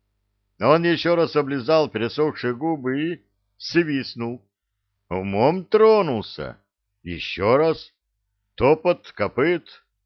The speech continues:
Лошадь, она бежит на его свист. Да и хрен бы с ней. Что он сделать-то хочет? Смещается вправо. Зачем? Вот ежели я поближе подойду.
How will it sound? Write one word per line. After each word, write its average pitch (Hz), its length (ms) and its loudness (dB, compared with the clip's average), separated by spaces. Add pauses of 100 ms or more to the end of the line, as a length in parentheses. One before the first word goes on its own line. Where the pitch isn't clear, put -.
(460)
Лошадь, 147 600 2
она 135 260 -2
бежит 160 460 -2
на 202 80 -4
его 165 240 0
свист. 180 600 -8 (800)
Да 85 160 -2
и 98 100 2
хрен 147 340 -2
бы 165 120 -2
с - 80 -14
ней. 101 360 -4 (380)
Что - 260 -2
он 113 100 0
сделать-то 90 480 -4
хочет? 92 340 -8 (800)
Смещается 104 800 -4
вправо. 92 680 -4
Зачем? 95 720 -10 (840)
Вот - 240 -4
ежели 147 480 -2
я 123 220 0
поближе 131 500 -4
подойду. 143 560 -2